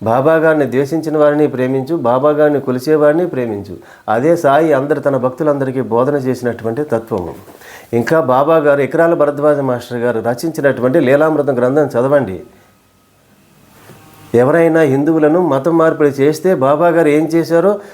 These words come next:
ఎక్కడ పూజ చేసిన ఎకరాల భరద్వాజ మాస్టర్ గారు రచించిన గ్రంథంలో ఉంటుంది. ఆ విషయాన్ని కూడా చూ-, చూ-, ఆ విషయం కూడా మీరు చదవండి, తెలుస్తుంది అప్పుడు.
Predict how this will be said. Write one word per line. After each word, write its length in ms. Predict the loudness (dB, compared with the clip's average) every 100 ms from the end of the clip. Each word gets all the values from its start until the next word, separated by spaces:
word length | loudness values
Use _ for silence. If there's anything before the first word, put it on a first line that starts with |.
| -20 -8
ఎక్కడ 360 | -6 -2 -2 -2
పూజ 200 | -2 0
చేసిన 200 | 0 0
ఎకరాల 320 | -2 0 0
భరద్వాజ 460 | 2 0 2 0 2
మాస్టర్ 340 | 0 -2 0
గారు 180 | 0 0
రచించిన 320 | -2 -4 -4
గ్రంథంలో 520 | -2 0 2 2 2
ఉంటుంది. 520 | 2 0 -2 -4 -8 -16 _ -10 -2
ఆ 80 | 0
విషయాన్ని 420 | 0 2 2 2
కూడా 160 | 0
చూ-, 260 | 0 0 -4 -8 -14 -8
చూ-, 100 | -8 -4
ఆ 140 | -2
విషయం 300 | -2 -2 -4
కూడా 180 | 0 2
మీరు 160 | 2 2
చదవండి, 420 | 0 2 2 0
తెలుస్తుంది 500 | -2 -2 -2 -4 -6
అప్పుడు. 240 | -8 -12